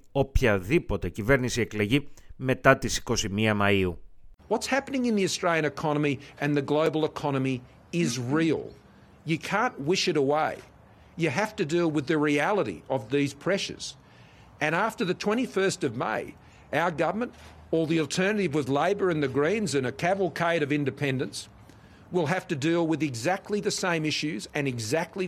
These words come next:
Speaker 2: the same pressures.
Speaker 1: Το Εργατικό Κόμμα πάντως συνέχισε τις επιθέσεις του προς την κυβέρνηση ως προς το υψηλό κόστος διαβίωσης, ενώ παράλληλα εξήγηλε αντίστοιχη δέσμευση με αυτήν της κυβέρνησης για τα dimming rates των συνταξιούχων.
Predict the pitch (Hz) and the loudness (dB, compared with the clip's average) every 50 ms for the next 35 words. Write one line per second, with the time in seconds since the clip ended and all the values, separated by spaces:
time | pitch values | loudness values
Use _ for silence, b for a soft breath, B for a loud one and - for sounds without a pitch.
0 | 170 165 - - 170 160 165 160 156 - 196 214 208 208 - 85 71 - - - | -4 -4 -4 -2 -2 -2 -2 -2 -2 -2 0 0 0 -2 -4 -10 -10 -12 -14 -16
1 | - - - - - 175 175 170 165 143 156 151 - - 156 147 - 151 147 143 | -18 -20 -16 -8 -4 0 0 2 4 4 4 2 4 6 6 6 6 6 6 6
2 | 131 120 - 170 175 180 180 180 160 - - 147 139 143 143 135 131 127 107 131 | 6 6 8 8 6 8 6 4 4 2 2 0 2 2 2 2 0 -2 -2 -2
3 | 127 107 123 104 127 127 101 - 117 104 127 123 107 107 113 - - 131 107 - | -2 -2 -2 -2 0 0 2 2 2 2 2 2 2 0 -4 -4 -4 -6 -4 0
4 | 127 123 - - 123 110 95 110 104 101 117 117 107 113 101 101 117 107 - - | 0 0 0 -2 -4 -4 -2 -2 0 2 2 2 2 0 -2 -2 -2 -2 -2 -2
5 | - 113 98 - 117 107 98 - - 110 117 117 - 120 110 - - 113 98 101 | -4 -4 -2 0 0 0 0 -2 -2 0 0 0 0 0 -2 -2 -2 -2 0 2
6 | 107 104 107 143 170 175 143 151 139 110 110 101 110 113 - 107 107 120 135 143 | 0 2 2 2 0 0 0 -2 -2 -2 -2 -2 -2 0 2 4 6 6 6 4
7 | 147 147 135 120 - - - - 143 151 143 147 151 151 143 127 B B B B | 4 4 2 2 0 -2 -4 -4 -2 -2 -2 -2 0 0 0 -2 B B B B
8 | B B B B B B - - 123 123 110 95 113 135 147 - - - - 117 | B B B B B B -2 0 2 2 2 4 4 4 6 6 4 0 2 2
9 | 113 101 123 131 127 139 139 123 - - 131 117 110 104 98 - - 113 104 92 | 4 4 4 4 4 2 0 0 0 0 0 2 2 2 0 0 0 -2 -2 -2
10 | 110 101 - - 131 123 143 147 147 143 117 147 143 120 117 123 113 101 107 92 | -2 -4 -4 -2 0 2 2 2 2 0 -2 -2 0 2 2 2 2 2 2 0
11 | 95 127 127 120 110 110 107 110 120 123 127 123 - - b b b b b b | 2 2 2 2 2 2 4 6 6 6 4 2 -2 -14 b b b b b b
12 | b - - 151 143 135 123 - - 135 127 107 104 113 104 - - 127 131 131 | b -4 -4 -2 -2 -2 -2 -2 0 0 0 2 2 2 2 2 2 4 4 4
13 | 120 - 117 110 98 87 | 4 2 0 -2 -2 -2